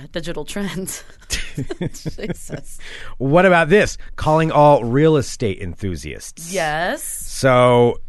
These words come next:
Speaker 2: now casting, let's see, for people who want an opportunity of a lifetime to tour multi-million dollar mansions for a fun new T V game show
Speaker 1: I can
Speaker 2: on a
Speaker 1: already
Speaker 2: major
Speaker 1: do
Speaker 2: cable
Speaker 1: that.
Speaker 2: network.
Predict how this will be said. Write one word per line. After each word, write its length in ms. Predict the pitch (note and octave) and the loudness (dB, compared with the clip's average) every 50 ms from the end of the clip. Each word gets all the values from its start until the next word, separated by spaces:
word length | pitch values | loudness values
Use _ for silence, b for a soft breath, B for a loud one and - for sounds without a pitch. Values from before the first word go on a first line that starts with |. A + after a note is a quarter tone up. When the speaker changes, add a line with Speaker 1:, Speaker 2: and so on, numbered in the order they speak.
| - - - | -14 -14 -8
Speaker 2:
now 280 | A#2+ B2 C3+ C#3+ E3+ - | -2 0 0 0 0 0
casting, 680 | - C#3 B2+ B2 - - A#2+ A#2+ A#2 A#2 A#2 A#2 - - - | 0 0 0 0 -2 -2 -4 -2 -2 -2 -4 -6 -8 -10 -12
let's 160 | G2 - - | -12 -10 -8
see, 340 | F#2 F#2 F2+ E2+ E2+ - - - - - - | -8 -6 -6 -6 -6 -8 -10 -16 -20 -20 -20
for 560 | - - - - - - G#2 G#2+ G#2 G2+ G2+ G2 | -20 -20 -20 -18 -10 -6 -2 0 0 0 0 0
people 280 | - C#3 C3 A#2+ C#3 | -2 -4 -2 0 0
who 60 | C3 | 0
want 180 | A2+ G#2 G#2 G2 | 0 0 -2 -2
an 80 | F2+ F#2+ | -4 -4
opportunity 400 | A#2+ - B2 - - C3+ B2 A#2+ | -6 -6 -6 -8 -6 -4 -2 -2
of 100 | G2+ G2 | -2 0
a 20 | |
lifetime 420 | G#2 G2+ F#2+ - - G2 F#2 F#2 | 0 0 -2 -2 -6 -8 -8 -8
to 60 | D#2 - | -8 -10
tour 340 | - - - A2+ A2+ A2 G2 | -12 -10 -8 -6 -4 -4 -4
multi-million 720 | F#2 F#2+ A2 A2+ - - D#3 C#3 A#2+ G#2+ A2 A2+ A2 A2 | -4 -6 -6 -8 -6 -6 -4 -4 -2 -2 -2 -2 -2 0
dollar 260 | G#2 G2+ G2+ G#2 G2 | 0 0 0 0 -2
mansions 680 | F#2+ G#2 B2+ D3 D#3 D3 - - G2 F#2 F#2+ F2 - b b b b b | -2 -4 -4 -4 -4 -4 -4 -6 -8 -8 -8 -10 -12 b b b b b
for 200 | - - F#2 F2 | -12 -8 -8 -8
a 60 | E2+ | -8
fun 380 | - - - A#2 A#2 B2 B2+ A#2+ | -10 -8 -4 -2 -2 -2 0 -2
new 160 | A#2 A2+ A2 | -2 -2 -4
T 280 | F#2 - - - A2+ G#2 | -6 -10 -10 -8 -6 -6
V 120 | A2+ G#2+ | -6 -6
game 340 | F#2 F#2 A#2 B2 B2 A#2+ G#2+ | -4 -4 -4 -4 -4 -4 -6
show 400 | - - - F2+ D#2+ D#2+ E2+ F2+ | -6 -8 -6 -4 -4 -4 -4 -6
Speaker 1:
I 60 | - | -6
can 140 | - - - | -6 -6 -6
Speaker 2:
on 40 | - | -6
a 20 | |
Speaker 1:
already 80 | - F2 | -6 -6
Speaker 2:
major 60 | - - | -8 -8
Speaker 1:
do 80 | G#3 | -6
Speaker 2:
cable 220 | D3 D3+ A#2+ F#2+ E2 | -6 -4 -4 -4 -6
Speaker 1:
that. 40 | |
Speaker 2:
network. 260 | D#2+ - C#2+ C#2 - | -8 -10 -12 -14 -16